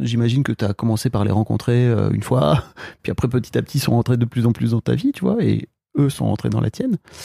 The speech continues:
Euh, mais tu vois, je, ou là où pour moi, quand tu deviens,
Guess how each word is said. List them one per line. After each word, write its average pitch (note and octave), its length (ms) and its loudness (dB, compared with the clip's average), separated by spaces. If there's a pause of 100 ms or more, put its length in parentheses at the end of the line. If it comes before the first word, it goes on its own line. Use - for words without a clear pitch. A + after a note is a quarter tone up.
(360)
Euh, A2 480 2
mais - 760 -6
tu - 60 -6
vois, F#3 100 2
je, A#2+ 400 2 (360)
ou C3 120 -2
là C#3+ 140 2
où C#3+ 60 2
pour B2 180 2
moi, D#3 160 2
quand B2+ 160 -2
tu A#2 100 -2
deviens, G#2+ 640 2